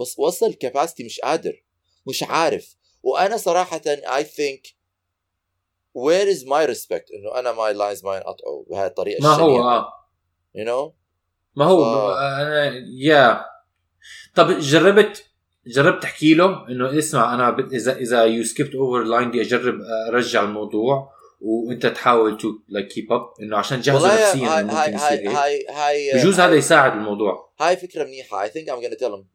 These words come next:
Speaker 1: Yeah. I think I'm gonna tell him tomorrow. أحكي له، "اسمع، إذا ش-، فشقنا، آه، أنا حاول أرجعها محل ما إحنا، فأنت you just follow me.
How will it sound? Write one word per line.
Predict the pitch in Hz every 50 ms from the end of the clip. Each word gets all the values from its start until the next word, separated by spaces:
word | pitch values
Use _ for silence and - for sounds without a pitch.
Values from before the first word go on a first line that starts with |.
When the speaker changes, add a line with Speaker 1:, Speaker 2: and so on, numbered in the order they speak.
| -
Speaker 1:
Yeah. | 117 113 104 90 - _ _ _ _ -
I | 120
think | 143 175 175
I'm | 180 165 156
gonna | 147 139 -
tell | 156 147 143
him | - -
tomorrow. | 131 135 131 127
أحكي | 110 - - 139
له، | 120 123 127
"اسمع، | - - 123 101 92
إذا | 110 110 113
ش-، | - - 127 113 - -
فشقنا، | 110 - - 180 165 - 135 131 143 156 - _ _ _ _ _ _ _ _ -
آه، | 110 107 104 104 101 95 - - - 107 - _ - 117
أنا | 127 131
حاول | - - - - 139 151 151 151 131
أرجعها | 123 127 123 123 139 131 131
محل | 120 117 - - 131 117 107
ما | 107 98
إحنا، | 104 - - 90 90
فأنت | - 104 - 110 - 127
you | 123 123 - 147
just | 147 - -
follow | - 127 127 123 117 113 110 104
me. | 95 82 -